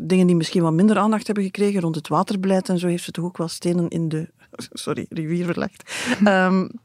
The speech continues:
Speaker 1: ja, soms denk ik niet naar het einde van de zin na.
Speaker 2: <laughs>
Speaker 1: Ehm, maar daarnaast heel communicatief. Ehm, heeft ook de definitie van waar haar partij voor staat opgerokken.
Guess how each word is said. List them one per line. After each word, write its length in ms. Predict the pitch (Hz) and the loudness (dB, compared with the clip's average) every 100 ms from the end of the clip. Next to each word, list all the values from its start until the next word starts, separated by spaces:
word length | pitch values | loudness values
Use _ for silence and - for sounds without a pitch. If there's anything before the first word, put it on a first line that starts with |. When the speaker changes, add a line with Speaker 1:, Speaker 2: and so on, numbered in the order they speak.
| _ _ - - | _ _ -16 -4
Speaker 1:
ja, 180 | 165 107 | -4 -4
soms 320 | - - 143 | -8 -4 -2
denk 160 | 151 135 | -2 -2
ik 140 | 139 | -4
niet 160 | 151 143 - | -4 -6 -6
naar 120 | 143 | -6
het 120 | - | -4
einde 180 | 139 139 | -4 -2
van 120 | 135 | -4
de 80 | 135 | -4
zin 200 | 135 135 | -4 0
na. 80 | 135 | 2
Speaker 2:
<laughs> 380 | 262 262 269 - | 2 4 2 6
Speaker 1:
Ehm, 540 | 196 196 190 190 - | 4 4 4 2 2
maar 260 | 196 185 190 - 240 202 | 2 2 -2 -10 -12 -6
daarnaast 500 | 190 190 196 208 - | 2 4 6 4 4
heel 160 | 202 202 | 4 6
communicatief. 720 | 208 196 208 185 320 - - | 6 6 4 4 4 2 -4
Ehm, 440 | - 196 190 196 196 - - | 0 4 4 4 0 -4 -10
heeft 340 | 160 180 185 - | 2 4 4 4
ook 360 | 214 - - | 2 4 -2
de 100 | 185 | 0
definitie 500 | 190 208 214 277 285 | 4 2 6 4 6
van 140 | 247 240 | 4 4
waar 180 | 233 220 | 4 4
haar 180 | 220 - | 0 0
partij 400 | 208 - 240 285 | -2 2 0 2
voor 160 | 311 | -2
staat 380 | - - 330 - | -6 -6 -6 -4
opgerokken. 500 | - - 311 349 | -6 -2 -2 0